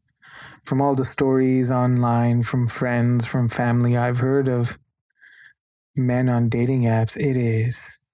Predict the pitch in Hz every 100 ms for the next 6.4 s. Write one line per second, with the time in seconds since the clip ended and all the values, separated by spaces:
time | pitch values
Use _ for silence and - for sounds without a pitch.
0 | _ _ _ _ _ _ _ 135 123 123
1 | 127 143 131 127 127 139 151 156 - 139
2 | 143 139 131 139 139 135 139 _ _ _
3 | _ - - - - _ _ _ - -
4 | - - - 143 147 156 139 - _ _
5 | - 143 139 139 160 156 156 151 143 135
6 | - 160 147